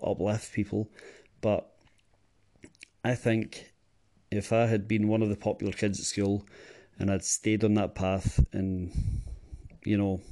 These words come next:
had everything go my way and eased my way into adolescence and then into adulthood,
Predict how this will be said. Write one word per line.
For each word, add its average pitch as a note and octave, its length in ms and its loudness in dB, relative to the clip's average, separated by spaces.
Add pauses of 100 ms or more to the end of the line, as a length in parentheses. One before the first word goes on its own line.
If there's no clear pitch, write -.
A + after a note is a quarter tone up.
(280)
had A2+ 180 0
everything A2 340 0
go A2 140 2
my G#2+ 180 2
way G2+ 340 0 (880)
and F#2+ 220 -2
eased A2+ 340 0
my A2 100 2
way G#2+ 460 2
into G2+ 500 0 (120)
adolescence G2+ 800 0
and G2+ 100 0
then G2 180 2
into G2 420 0 (300)
adulthood, G2+ 640 2